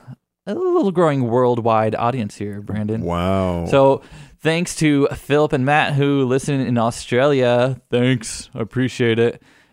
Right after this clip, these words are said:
Speaker 1: And I also noticed I had a couple listeners in Japan and Bahrain. I think I said that correctly, in the Middle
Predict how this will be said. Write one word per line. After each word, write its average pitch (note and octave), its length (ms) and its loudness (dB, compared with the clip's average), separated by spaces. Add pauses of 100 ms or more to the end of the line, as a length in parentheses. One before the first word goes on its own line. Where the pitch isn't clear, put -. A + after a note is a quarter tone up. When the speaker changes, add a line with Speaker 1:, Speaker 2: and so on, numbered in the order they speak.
Speaker 1:
And C3 420 0
I B2+ 280 4
also D3 300 0
noticed A2+ 380 -2
I A2+ 100 0
had A2+ 300 -2
a G#2 80 -4
couple A#2 320 -4
listeners A2+ 460 -2
in G#2 200 -2
Japan D3+ 1040 -2
and A2+ 420 -2 (200)
Bahrain. C#3+ 960 0
I G#2+ 100 -6
think G#2+ 240 -6
I G2 80 -4
said G#2 200 -8
that G2+ 180 -4
correctly, C#3 720 -2
in G#2 240 -6
the G#2 80 -4
Middle A2+ 280 -2